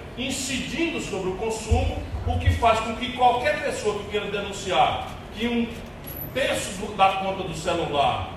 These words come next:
um terço da conta da energia são impostos. Portanto, qualquer brasileiro ouve isso como uma verdade absoluta. Depois você vem para o empresariado.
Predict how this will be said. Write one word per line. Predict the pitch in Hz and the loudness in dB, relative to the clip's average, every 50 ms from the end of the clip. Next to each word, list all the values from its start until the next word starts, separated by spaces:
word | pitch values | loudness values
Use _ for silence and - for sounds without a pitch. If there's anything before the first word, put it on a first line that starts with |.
| - - 220 | -10 -8 -6
um | 226 226 220 - | -6 -6 -6 -2
terço | 262 285 294 285 285 285 233 | 0 4 4 4 4 2 0
da | 254 247 | -2 -2
conta | - - 226 220 220 214 | -2 -2 -2 -2 0 -2
da | - 208 202 | 0 -2 -2
energia | 196 190 175 156 135 - 143 139 139 135 131 - - - - - | -2 -2 -2 -2 -2 -4 -6 -6 -6 -8 -8 -8 -8 -10 -12 -12
são | - - - - 226 | -8 -6 -6 -4 -4
impostos. | - - 226 196 - - - - - - - - - - - - - - - - - - - - | -2 0 2 2 2 2 -2 -4 -8 -10 -12 -12 -12 -12 -12 -14 -12 -14 -14 -14 -14 -14 -10 -10
Portanto, | 180 170 - 233 240 247 240 - | -8 -2 0 2 2 2 0 0
qualquer | - 233 220 202 170 - 185 208 226 247 - | 4 6 6 6 6 4 4 4 4 4 4
brasileiro | 254 240 233 - 220 214 202 208 233 226 - - - - - - - - - | 4 2 0 0 -2 2 6 8 8 8 6 4 0 -4 -6 -10 -12 -6 4
ouve | 190 208 247 262 - 240 - 220 | 8 10 10 10 10 6 2 0
isso | 208 208 240 - - - - | 0 0 0 0 -2 -2 -4
como | 240 247 247 | -2 -2 0
uma | 247 247 240 | 2 2 4
verdade | - 233 226 - - 160 185 185 202 - - 233 | 4 4 2 2 2 6 6 6 8 6 6 2
absoluta. | 226 - - - 269 269 240 233 240 233 240 240 - - - - - - - - - - - - - - - - - - - - - - | 2 2 0 -2 -2 0 2 4 4 2 2 0 -4 -6 -8 -10 -12 -12 -14 -14 -14 -14 -14 -14 -14 -14 -14 -14 -14 -14 -14 -14 0 4
Depois | 233 240 240 247 269 277 277 | 6 6 8 8 8 8 8
você | 277 285 - - 277 269 | 6 4 2 2 2 2
vem | 269 269 269 277 | 2 2 0 0
para | 277 269 | -2 -4
o | 269 | -4
empresariado. | - 269 269 269 - 262 262 262 262 254 247 240 233 240 - - - - - | 2 4 4 4 6 4 2 4 10 12 12 12 12 10 8 4 0 -4 -8